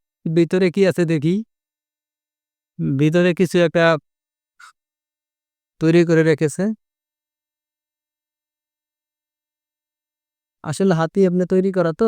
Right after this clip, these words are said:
ভিতরে ফাঁকা রাখছে। এই যে আমি হাতির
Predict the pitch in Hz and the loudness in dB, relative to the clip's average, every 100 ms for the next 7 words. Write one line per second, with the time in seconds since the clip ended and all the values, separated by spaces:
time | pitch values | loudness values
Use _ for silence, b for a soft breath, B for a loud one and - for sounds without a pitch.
0 | 156 127 135 156 160 165 160 _ - 151 | 0 -2 0 2 2 0 -4 _ -4 0
1 | 165 147 - - _ _ _ _ _ _ | 2 0 -6 -16 _ _ _ _ _ _
2 | _ _ _ _ _ _ _ _ _ _ | _ _ _ _ _ _ _ _ _ _
3 | _ _ _ _ _ _ _ _ _ _ | _ _ _ _ _ _ _ _ _ _
4 | _ _ _ _ _ _ _ _ _ _ | _ _ _ _ _ _ _ _ _ _
5 | _ _ _ _ _ _ _ _ - 139 | _ _ _ _ _ _ _ _ -6 0
6 | 151 156 151 147 170 | 2 2 2 -2 -2